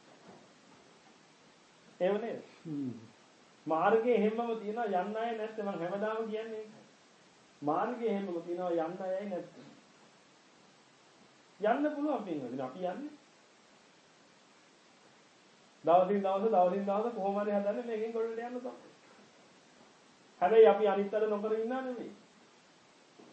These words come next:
Speaker 1: දියුණු වෙන අවශ්‍ය වැඩත් කරනවා. ඒ කරගෙන යන අතරතුර තමයි ඒවත් කරගෙන යන්නේ. මම ඒක කිව්වේ මේ දෙක එකට නග්ග කරන දෙක. මේතර දියුණු වෙලා ඉවරලා කරනවා කියලා හිතාගත්තොත් කවදාවත් ඒක කෙරෙන්නේ නැහැ.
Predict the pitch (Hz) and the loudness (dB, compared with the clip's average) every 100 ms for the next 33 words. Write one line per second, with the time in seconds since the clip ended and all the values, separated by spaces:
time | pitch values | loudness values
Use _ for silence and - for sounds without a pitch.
0 | - - - - 160 196 202 196 190 202 | -20 -20 -20 -6 -4 -2 -2 -2 0 0
1 | 202 208 240 277 - 240 196 123 - - | 2 2 0 -2 2 2 2 -6 -12 -20
2 | - - - - - - - - 180 175 | -20 -20 -20 -20 -20 -20 -20 -4 -4 2
3 | 180 185 196 196 190 196 185 196 190 220 | 2 2 -2 -2 -2 -4 -8 -6 -6 -2
4 | 262 233 233 240 247 233 247 233 175 156 | 0 0 0 -4 -8 -6 -8 -10 -10 -6
5 | 180 185 180 208 254 190 175 175 220 202 | -4 -4 -6 -6 -4 -2 -4 -2 -2 -2
6 | 226 254 240 247 254 262 254 220 - - | -4 -6 -6 -6 -6 -6 -8 -10 -12 -20
7 | - - - - - - - - - - | -20 -20 -20 -20 -20 -20 -20 -20 -20 -20
8 | - - - 190 208 214 180 190 202 202 | -20 -20 -8 -2 2 0 0 -4 -2 2
9 | 196 196 196 208 190 190 196 190 196 190 | 2 0 0 0 0 -4 -4 -6 -4 -4
10 | 185 190 202 202 - 190 190 190 208 208 | -2 -2 -2 -4 -2 0 0 -2 -4 -4
11 | 214 185 175 208 190 170 | -6 -4 -6 -6 -8 -10